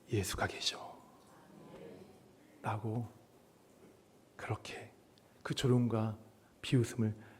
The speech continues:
이겨내시기를 바랍니다. 그리고 기회가 된다면 정말 정중하게 그리고 친절하게 그 자연스럽게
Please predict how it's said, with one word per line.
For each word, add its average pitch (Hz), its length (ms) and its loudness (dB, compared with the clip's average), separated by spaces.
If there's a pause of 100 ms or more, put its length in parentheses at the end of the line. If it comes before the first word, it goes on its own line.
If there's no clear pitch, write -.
(120)
이겨내시기를 107 760 0 (420)
바랍니다. - 680 -6 (1120)
그리고 135 420 4 (800)
기회가 135 300 10
된다면 113 640 2 (1040)
정말 139 400 6
정중하게 117 840 0 (840)
그리고 127 260 2
친절하게 123 800 2 (920)
그 131 120 6
자연스럽게 120 880 -4